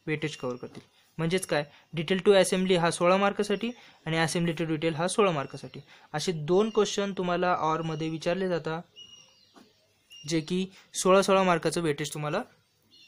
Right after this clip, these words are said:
देतं. ठीक आहे, मग आता ह्याच्यामध्ये काय, आता assembly to detail and detail to assembly म्हणजे काय?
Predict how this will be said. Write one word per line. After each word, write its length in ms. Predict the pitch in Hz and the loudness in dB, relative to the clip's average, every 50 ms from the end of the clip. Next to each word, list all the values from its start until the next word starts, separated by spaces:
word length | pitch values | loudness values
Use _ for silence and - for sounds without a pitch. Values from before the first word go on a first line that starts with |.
| _ _ _ _ _ _ _ _ _ | _ _ _ _ _ _ _ _ _
देतं. 280 | 165 160 156 151 - - _ _ _ _ _ - | -10 -10 -10 -10 -12 -20 _ _ _ _ _ -10
ठीक 140 | 180 180 | -4 -4
आहे, 80 | 226 240 - - - - - - _ _ | -4 -6 -6 -16 -20 -20 -20 -20 _ _
मग 100 | 165 160 | 2 4
आता 160 | 156 160 190 | 4 6 4
ह्याच्यामध्ये 440 | 175 175 175 196 214 220 220 208 202 | 4 4 4 4 4 4 4 4 4
काय, 200 | 202 175 170 170 170 - - - _ - | 4 2 0 0 -4 -10 -20 -16 _ -4
आता 320 | 147 165 170 - - 156 | 0 0 0 0 0 -2
assembly 360 | 170 - 226 214 220 220 226 - | -2 0 0 0 0 0 -2 -2
to 60 | 233 | -2
detail 260 | 196 226 226 233 226 220 | -4 0 0 2 2 2
and 80 | 220 214 | 0 0
detail 260 | 214 208 240 233 226 | -2 0 0 0 2
to 100 | 220 226 | 2 2
assembly 320 | 208 185 - 175 160 156 | 2 2 0 -4 -6 -6
म्हणजे 200 | 147 139 127 120 | -6 -8 -10 -12
काय? 140 | 120 104 - | -16 -18 -20